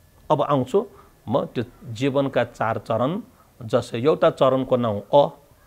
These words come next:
अर्को चरणको नाउँ आ, फेरि अर्को तेस्रो चरणको नाउँ अङ,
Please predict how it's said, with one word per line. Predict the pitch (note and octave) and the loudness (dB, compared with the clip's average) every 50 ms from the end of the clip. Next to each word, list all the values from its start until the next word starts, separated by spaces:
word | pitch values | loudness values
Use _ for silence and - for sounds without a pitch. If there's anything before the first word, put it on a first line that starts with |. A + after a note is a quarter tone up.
| - _ _ - | -20 _ _ 2
अर्को | D3+ D#3+ - F3+ D#3 | 2 4 4 2 0
चरणको | - - C#3+ C3+ C3 C3+ C3 C3+ B2+ | 2 4 4 4 4 2 2 0 -2
नाउँ | A#2+ A#2+ G#2+ G2+ G#2+ - - _ | 0 0 0 -2 -4 -6 -6 _
आ, | B2 C3 C3+ D3+ - - _ _ _ _ _ _ _ _ _ _ _ - | 0 0 0 0 -4 -12 _ _ _ _ _ _ _ _ _ _ _ 0
फेरि | F#3+ F#3+ G#3 | 2 2 2
अर्को | - - F#3+ G#3+ G3+ - G3+ E3+ | 4 4 4 4 4 4 2 2
तेस्रो | - - - F3 - - F#3 F3+ F#3 | 2 2 0 0 0 2 0 0 0
चरणको | D#3 - E3 D3 C#3 C#3 C#3 C3 A2+ C3 C3 - - - _ _ _ _ _ _ _ _ _ _ _ _ _ _ _ _ _ _ _ - - _ _ _ _ _ _ - | 2 4 4 4 4 4 2 0 0 0 0 0 -4 -12 _ _ _ _ _ _ _ _ _ _ _ _ _ _ _ _ _ _ _ -20 -20 _ _ _ _ _ _ -4
नाउँ | B2+ A#2+ A#2 G#2 F#2+ F2+ - - _ _ _ | 0 0 0 0 -2 -6 -10 -16 _ _ _
अङ, | G3 G#3+ A#3 A#3 A#3 A#3 | 8 8 8 4 2 -2